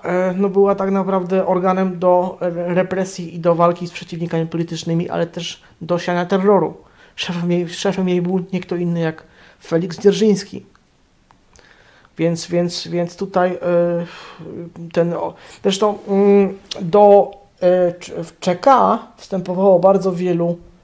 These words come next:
e, funkcjonariuszy i byłych oficerów tak zwanej ochrany, czyli policji politycznej z czasów carskich. Więc to była pewna kontynuacja. Nawet jest pewna koncepcja, chociaż nieudowodniona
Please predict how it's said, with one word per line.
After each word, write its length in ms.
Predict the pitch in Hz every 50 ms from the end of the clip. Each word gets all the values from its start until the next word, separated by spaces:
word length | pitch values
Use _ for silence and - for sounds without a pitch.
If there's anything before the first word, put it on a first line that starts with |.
| _ _ _ _ _ _ _ _
e, 260 | - 160 160 165 170 160
funkcjonariuszy 880 | 165 190 190 175 175 - - - 170 165 160 165 190 214 208 - - 170
i 160 | - 160 165
byłych 380 | 156 185 185 185 180 175 -
oficerów 680 | 156 160 - 175 170 - 185 175 175 175 170 - - - _ _ _ _ _ _ - -
tak 120 | - 175 165
zwanej 240 | 170 175 170 170 170
ochrany, 420 | - 160 - - 190 190 175 151 139
czyli 220 | 131 151 156 160
policji 400 | 156 - 165 175 185 180 - -
politycznej 520 | - 170 165 170 165 - 185 180 - 170 165
z 40 |
czasów 260 | - 170 170 175 165 -
carskich. 520 | - 175 165 143 - - - - - - _ _ _ _ _ _ _ _ _ _ _ - - - - _ -
Więc 160 | 165 156 160
to 100 | - 208
była 180 | 196 208 220 196
pewna 280 | 202 214 202 202 202 190
kontynuacja. 640 | 196 196 190 196 202 208 214 214 208 - 165 147
Nawet 560 | 160 208 262 254 180 175 196 233 233 - - - _ _ - - _ -
jest 220 | 190 214 208 214
pewna 240 | 220 214 196 202 190
koncepcja, 560 | 190 202 196 190 208 196 190 - - 180 165
chociaż 280 | 165 - - 185 170 165
nieudowodniona 640 | 190 190 196 185 190 180 175 180 185 185 175 170